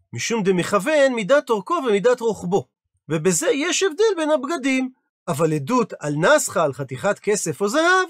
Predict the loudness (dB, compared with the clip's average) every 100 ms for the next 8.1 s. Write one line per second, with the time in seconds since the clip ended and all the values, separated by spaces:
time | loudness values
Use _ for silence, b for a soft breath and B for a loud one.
0 | -4 2 2 2 0 0 0 0 -2 0
1 | 0 -2 0 0 0 -2 b b -16 -14
2 | -12 -2 0 2 0 2 2 2 2 -2
3 | b -10 -4 -4 -2 -2 2 2 0 -2
4 | 0 2 2 2 0 0 0 0 -2 -2
5 | -2 -2 -2 -2 -4 -4 -2 0 0 -2
6 | b b -12 -4 -4 -2 -4 -2 -2 -2
7 | -2 -2 -2 -4 -4 -6 -4 -2 -2 0
8 | 0